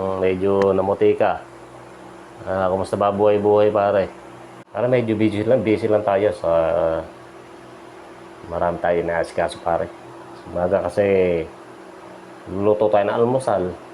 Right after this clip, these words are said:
Tapos, gising tayo ng maaga, luto tayo almusal, pare. Tapos, kakain. Pagkakain natin, gawa ng tayong konti. Tapos, tutulog.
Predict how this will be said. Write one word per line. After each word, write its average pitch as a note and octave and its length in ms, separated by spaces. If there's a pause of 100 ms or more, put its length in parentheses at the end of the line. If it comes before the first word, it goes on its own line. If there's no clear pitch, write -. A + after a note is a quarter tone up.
Tapos, G#2+ 400 (1200)
gising F2+ 240
tayo F2+ 160
ng F#2+ 80
maaga, F#2+ 400
luto E2 240
tayo E2+ 240
almusal, F2 400
pare. F#2 480 (160)
Tapos, F2 640 (1080)
kakain. G#2+ 480 (240)
Pagkakain G#2 400
natin, C3+ 260 (220)
gawa G2 320
ng G2 80
tayong F#2 240
konti. F2 320
Tapos, - 400 (880)
tutulog. G2+ 560